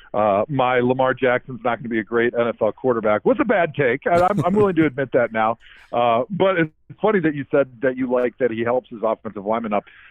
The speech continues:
My last, like, three or four years in the N F L, I was so banged up that I couldn't have somebody help me up. Like, I, my knees and my back were so messed up that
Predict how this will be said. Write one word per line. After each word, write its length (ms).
My 140
last, 340
like, 200
three 120
or 60
four 220
years 180
in 60
the 60
N 80
F 100
L, 80
I 80
was 200
so 160
banged 360
up 180
that 200
I 80
couldn't 460
have 300
somebody 320
help 280
me 160
up. 180
Like, 140
I, 120
my 160
knees 460
and 80
my 100
back 340
were 200
so 120
messed 320
up 200
that 180